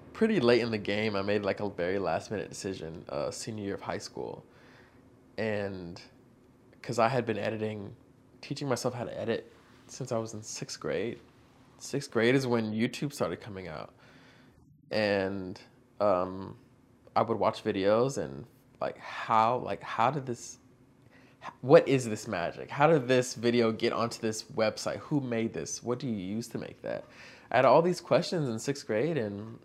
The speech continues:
I downloaded Windows Movie Maker on my, like, Dell laptop and home computer and taught <laughs> myself how to edit. And I was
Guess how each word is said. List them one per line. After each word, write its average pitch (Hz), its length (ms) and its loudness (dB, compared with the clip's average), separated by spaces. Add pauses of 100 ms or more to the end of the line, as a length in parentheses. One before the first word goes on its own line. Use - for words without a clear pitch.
(120)
I 110 220 0 (320)
downloaded 110 480 0
Windows 110 320 0
Movie 101 260 -2
Maker 87 520 -2 (400)
on 101 240 0
my, 92 300 0
like, 80 380 -2
Dell 92 580 0
laptop 80 800 -2
and 76 220 -6
home 107 260 -6
computer 92 540 -4
and 76 300 -6 (840)
taught - 200 6
<laughs> 123 80 4
myself 139 320 12
how 135 160 10
to 107 180 4
edit. 101 440 4
And 98 400 -2 (560)
I 98 180 4
was 110 520 2